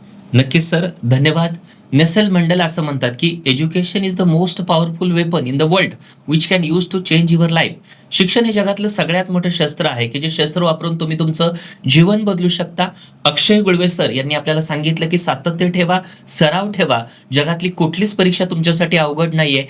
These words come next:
आणि यशाचा लातूर पॅटर्न म्हणजे लातूर सायन्स अकॅडमीच्या माध्यमातून तुम्ही तुमचं एमबीबीएस पूर्ण करण्याचं स्वप्न साकार करू शकता.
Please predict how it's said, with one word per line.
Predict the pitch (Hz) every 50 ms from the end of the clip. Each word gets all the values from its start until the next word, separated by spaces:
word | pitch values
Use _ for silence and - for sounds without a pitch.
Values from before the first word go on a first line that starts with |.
| - - - _
आणि | 127 131 139
यशाचा | 143 143 - 190 180 180 196 185
लातूर | 180 151 135 135 - - 202 214 214
पॅटर्न | 202 156 143 - 180 165 139 135
म्हणजे | 127 131 143 151 135
लातूर | 120 120 - 175 185
सायन्स | 180 - 190 185 185 180 180
अकॅडमीच्या | 160 - 165 160 156 160 156 156 156
माध्यमातून | 143 139 131 131 139 139 139 123 - 120 110 - - - - _ - -
तुम्ही | 170 214 226 226
तुमचं | 208 175 165 - 180 170 185 180 - - -
एमबीबीएस | 139 151 165 175 208 190 208 208 208 208
पूर्ण | - 180 170 165 170 160
करण्याचं | 160 151 156 156 151 - 156
स्वप्न | 151 151 143 147 147 147 156 156 - - - -
साकार | - - 139 135 170 170 175
करू | 180 185 175
शकता. | 160 - 175 165 - 185